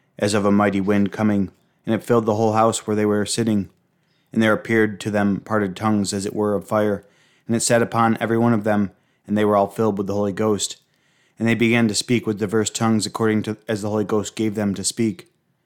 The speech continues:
Now there were dwelling at Jerusalem Jews, devout men of every nation under heaven. And when this was noised abroad, the multitude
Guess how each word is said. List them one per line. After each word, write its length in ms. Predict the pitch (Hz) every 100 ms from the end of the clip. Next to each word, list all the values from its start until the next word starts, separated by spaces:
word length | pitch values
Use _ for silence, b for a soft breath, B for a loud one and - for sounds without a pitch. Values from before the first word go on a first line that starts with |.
| _ _ _ _ _ _
Now 140 | 113
there 140 | 113 113
were 240 | 117 113
dwelling 420 | 110 110 120 117
at 80 | 107
Jerusalem 480 | 110 113 117 113 107
Jews, 480 | - 117 110 92 - _ _
devout 280 | 107 110 107
men 160 | 110
of 120 | 107 101
every 200 | 101 104
nation 400 | 110 107 107 104
under 200 | 101 98
heaven. 340 | 104 104 90 - _ _ _ _ _ -
And 120 | 110
when 160 | 123 131
this 180 | 123
was 140 | 120 110
noised 340 | 117 120 117
abroad, 480 | 107 117 117 110 95 - _
the 60 | -
multitude 560 | 110 113 - 117 101